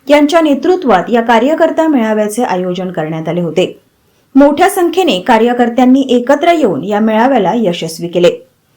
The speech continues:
जिल्हा परिषद, पंचायत समिती व नगरपालिकाच्या निवडणुकीमध्ये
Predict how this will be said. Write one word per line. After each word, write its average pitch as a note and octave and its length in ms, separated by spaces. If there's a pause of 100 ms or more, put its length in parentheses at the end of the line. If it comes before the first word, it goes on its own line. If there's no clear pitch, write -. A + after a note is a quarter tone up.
(220)
जिल्हा C#4+ 260
परिषद, F4+ 500
पंचायत A#3+ 440
समिती B3 400
व E4+ 140
नगरपालिकाच्या B3 800
निवडणुकीमध्ये A3 880